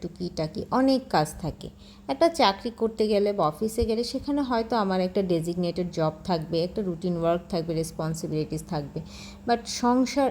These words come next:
এমন এক জায়গা, এখানে নির্দিষ্ট কোনো কাজ নেই, টুকটুক টুকটুক করে কাজ বের হতেই থাকে। এই যেমন আজকে আফসিন আবদার করে বসলো সে কাপ কেক খাবে, তাই আমার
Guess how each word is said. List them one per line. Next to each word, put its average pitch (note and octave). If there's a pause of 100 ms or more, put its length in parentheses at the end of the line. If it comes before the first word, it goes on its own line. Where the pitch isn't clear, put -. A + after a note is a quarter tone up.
এমন F#3+
এক G#3+
জায়গা, E3+ (360)
এখানে A#3+ (180)
নির্দিষ্ট G3
কোনো G#3 (120)
কাজ C#3+ (120)
নেই, C3+ (320)
টুকটুক C4
টুকটুক A#3
করে G#3 (140)
কাজ F#3 (220)
বের F#3
হতেই F#3
থাকে। -
এই C#4+
যেমন B3
আজকে -
আফসিন B3
আবদার F#3
করে F#3+
বসলো G3+
সে C#4+
কাপ G3+ (120)
কেক G3
খাবে, G3+ (600)
তাই D#4+
আমার B3+